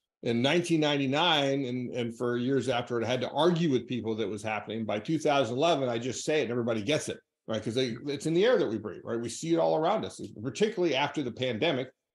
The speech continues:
where we realize that, you know, as, as we don't need more stuff, even if it's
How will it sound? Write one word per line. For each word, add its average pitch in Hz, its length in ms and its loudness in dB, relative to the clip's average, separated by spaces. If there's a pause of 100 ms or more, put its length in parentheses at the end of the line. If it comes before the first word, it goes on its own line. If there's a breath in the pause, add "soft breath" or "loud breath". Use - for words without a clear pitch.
(280)
where 131 260 4
we 127 100 4
realize 127 640 2
that, 123 380 0
you 120 60 -4
know, 120 200 0
as, 113 160 -2
as 110 400 -4
we 113 160 -2
don't 147 260 4
need 143 240 2
more 127 160 2
stuff, 156 420 0
even 135 200 -2
if 123 100 -2
it's 120 160 -6